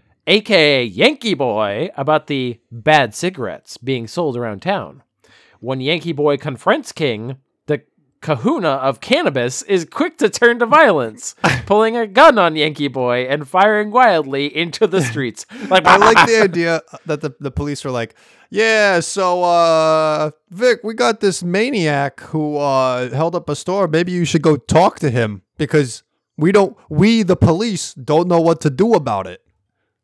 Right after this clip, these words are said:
Speaker 1: "Vic, you seem like a good all-American boy. Maybe you can handle this."
Speaker 2: Maybe you're
Speaker 1: You're
Speaker 2: more
Speaker 1: certainly not
Speaker 2: responsible than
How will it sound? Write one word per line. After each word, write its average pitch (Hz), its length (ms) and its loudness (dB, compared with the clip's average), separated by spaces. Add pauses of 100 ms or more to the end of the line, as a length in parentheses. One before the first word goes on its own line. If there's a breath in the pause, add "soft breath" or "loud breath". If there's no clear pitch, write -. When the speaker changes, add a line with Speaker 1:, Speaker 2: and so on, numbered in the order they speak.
Speaker 1:
"Vic, 247 280 2
you 269 100 4
seem 240 240 -2
like 202 240 4
a 175 80 4
good 180 300 4
all-American 180 800 4
boy. 214 380 4
Maybe 214 280 -4
you 240 240 -2
can 180 180 -4
handle 147 360 -2
this." 110 260 -6
Speaker 2:
Maybe 220 260 0
you're 214 240 4
Speaker 1:
You're 175 80 2
Speaker 2:
more 185 160 4
Speaker 1:
certainly 190 300 2
not 175 180 2
Speaker 2:
responsible 156 160 -2
than - 80 2